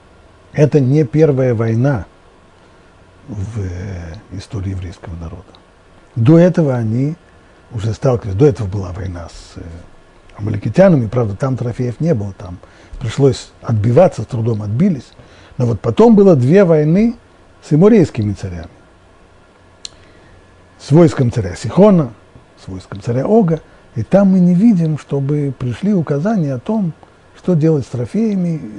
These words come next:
а конкретно вот по поводу посуды, каким образом её кашировать и что с ней делать. Почему? Почему только здесь,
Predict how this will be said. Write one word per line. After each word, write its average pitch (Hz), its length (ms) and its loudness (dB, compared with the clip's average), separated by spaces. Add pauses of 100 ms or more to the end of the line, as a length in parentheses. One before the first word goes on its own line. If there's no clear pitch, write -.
(140)
а - 100 -16
конкретно 139 520 0
вот 107 100 -8
по 104 80 -10
поводу 123 320 -4
посуды, 131 480 -4
каким 123 240 -8
образом 113 320 -6
её 110 120 -6
кашировать 117 580 -10
и - 40 -20
что - 180 -10
с - 100 -14
ней 101 120 -12
делать. 98 220 -18 (4000)
Почему? 117 400 0 (440)
Почему 151 300 0
только 147 260 0
здесь, 127 400 0